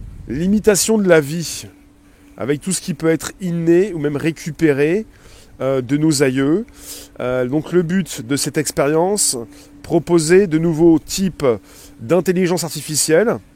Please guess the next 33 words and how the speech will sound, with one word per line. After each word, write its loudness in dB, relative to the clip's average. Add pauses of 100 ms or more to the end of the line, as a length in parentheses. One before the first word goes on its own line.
(1040)
Et -4
les 0
scientifiques -4
l'ont 0
précisé, -2
je -6
le 0
répète, 0 (320)
notre 0
objectif 0
est 2
d'élucider 2
certains -2
principes -2
régissant -2
les 2
relations 0
entre -2 (320)
la -2
complexité -2
environnementale, 0 (360)
la -2
morphologie 2
évoluée 2 (400)
et 0
la 0
capacité -2
d'apprentissage -2
du -8
contrôle -2
intelligent. -4 (1400)
Donc -10
l'environnement, 0